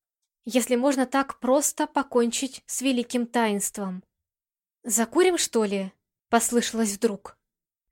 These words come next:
Он понял это как сигнал и ринулся к холодильнику,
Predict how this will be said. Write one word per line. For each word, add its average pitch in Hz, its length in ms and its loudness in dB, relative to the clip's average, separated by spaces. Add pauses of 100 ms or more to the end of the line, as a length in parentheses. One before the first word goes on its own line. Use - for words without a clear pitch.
(240)
Он 254 180 4
понял 262 440 2
это 247 240 -2
как 247 160 -2
сигнал 254 560 0 (260)
и 285 120 2
ринулся 269 420 0
к - 80 -10
холодильнику, 202 840 -2